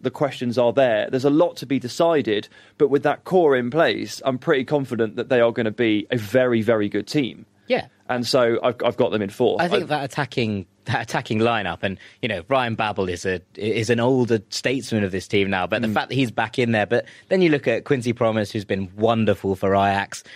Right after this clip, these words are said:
Speaker 2: Bergwijn,
Speaker 1: Bergwijn. I
Speaker 2: you know,
Speaker 1: really like
Speaker 2: Memphis,
Speaker 1: Bergwijn.
Speaker 2: like you say, there, there's players coming through as well. I, I think they have so much potential to, to, to fully explode into that, that side. And what I think might be really interesting is if they pivot to a four two three one, because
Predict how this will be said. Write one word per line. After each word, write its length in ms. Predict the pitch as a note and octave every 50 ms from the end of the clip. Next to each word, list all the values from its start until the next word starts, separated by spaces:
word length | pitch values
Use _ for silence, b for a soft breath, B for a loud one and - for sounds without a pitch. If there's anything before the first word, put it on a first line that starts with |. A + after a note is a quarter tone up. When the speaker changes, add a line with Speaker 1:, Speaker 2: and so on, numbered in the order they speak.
| B B B -
Speaker 2:
Bergwijn, 840 | B2 A#2+ A#2+ A#2 A2+ A2+ A2+ A#2 A#2+ A#2+ A#2 A#2 A#2 A#2 A#2 A#2 G#2+
Speaker 1:
Bergwijn. 360 | - A#2 A2+ A2+ A2 - A2+ -
I 100 | C#3 D#3
Speaker 2:
you 60 | -
know, 120 | B2 A#2+
Speaker 1:
really 220 | - A#3 G#3+ D#3+ A#2+
like 240 | A2+ A#2 C3+ C3+ C3+
Speaker 2:
Memphis, 200 | B2+ A#2 G#2+ G#2+ C3 C3 B2+ G2+ G2+ G2 G2 F#2+
Speaker 1:
Bergwijn. 20 | F2+ B B B B B B B B
Speaker 2:
like 200 | A#2+ A#2 A#2 -
you 60 | A#2
say, 260 | - - B2 A#2 A2+
there, 160 | G#2+ A#2 A#2
there's 180 | A2 B2+ A#2 -
players 240 | - C3 B2 A2 A#2+
coming 320 | - - C#3 B2+ A#2+ A2+
through 280 | A#2 - C3 C3+ C3 B2
as 100 | G#2+ A#2+
well. 140 | C3 C3 A#2+
I, 160 | C3 D3 - -
I 60 | D3+
think 180 | - - F#3+ D3+
they 40 | E3
have 160 | D#3+ F3 D3 -
so 280 | - - E3 D#3 D3+
much 180 | C#3+ C3+ - -
potential 560 | - A#2+ A2+ - C#3 C3+ C#3 B2+ - - G#2+ F#2+
to, 260 | - - G#2 G2 G2
to, 420 | F#2+ F#2+ - - A2+ - - A#2+
to 220 | G#2 G#2+ F#2+ F#2+ -
fully 220 | - - B2 A2
explode 580 | G2 - - - - - C3 B2 A#2 A2 G#2+ G#2
into 260 | G#2 G#2 - - G2
that, 220 | G2+ G#2 G#2 - _ -
that 140 | A2+ G#2 -
side. 180 | C3 B2 A2+
And 120 | A#2 A#2+ A2+ B B B B B B B B
what 120 | D3+ F3+
I 80 | F3 E3+
think 160 | - E3 C#3
might 220 | B2 C3 C#3 C#3+ A2+
be 80 | A2+ A2
really 220 | A2 G#2+ A2 A2+
interesting 380 | A2 G#2 - G#2+ - - G#2+ G#2
is 100 | G2+ - -
if 160 | C3 A#2 -
they 120 | - G#2+ G#2
pivot 300 | - A#2+ A2 G#2 G2+ -
to 80 | - G2+
a 40 |
four 220 | - - G#2 G2 F2
two 200 | - - G2 F2+
three 220 | - - G2 F#2
one, 360 | F2+ G#2 G2+ E2+ A#1+ A1+ - - _ _ _ _ _
because 540 | - G2+ - - A2+ G2+ F#2+ F2+ - - -